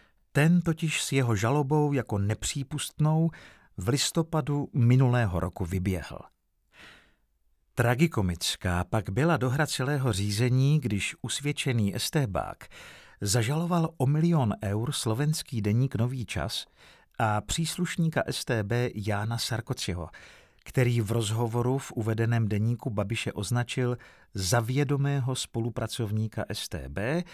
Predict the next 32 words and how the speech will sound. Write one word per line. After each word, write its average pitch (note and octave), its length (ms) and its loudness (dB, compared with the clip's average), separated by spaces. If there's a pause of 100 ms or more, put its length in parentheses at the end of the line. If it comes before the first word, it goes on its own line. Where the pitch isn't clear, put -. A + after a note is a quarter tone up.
(220)
a D3 120 2
tím E3 240 2
ho A2+ 180 2
údajně C3+ 600 0
poškodil. C2 720 -6 (1160)
Tuto E3+ 220 2
žalobu A#2 380 2
ovšem A#2 340 -2
Andrej G#2+ 320 0
Babiš G#2 320 -2
vzal G2 280 -4
zpět, A#2+ 540 -4
čímž - 440 -4
alespoň G#2 440 -2
zatím F#2+ 340 -2
celá F2 360 -2
kauza D2+ 340 -4
skončila. C#2 580 -6 (1400)
Dle A2 300 2
pravomocného A2+ 800 4
rozhodnutí G#2+ 600 0
slovenského A2 640 -2
soudu B2 380 -2
je F#2+ 140 0
zápis A2 460 -2
v - 100 -6
seznamu B2+ 400 -2
spolupracovníků B2 1080 -4
S - 160 -4
T A#2+ 180 -2
B F#2+ 140 -4
správný F#2 920 0